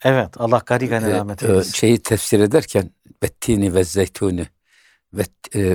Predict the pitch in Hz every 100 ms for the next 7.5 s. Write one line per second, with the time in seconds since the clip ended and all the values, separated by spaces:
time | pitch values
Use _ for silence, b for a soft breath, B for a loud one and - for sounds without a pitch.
0 | - 87 - 101 98 95 - 95 98 95
1 | 90 90 85 92 85 85 85 82 82 82
2 | - 92 87 120 117 _ _ b b b
3 | b b 104 123 110 - 98 - - -
4 | 107 92 113 101 98 95 92 90 120 101
5 | 92 - 98 92 82 92 90 87 90 85
6 | 127 - b b - - 90 107 90 98
7 | 117 107 92 95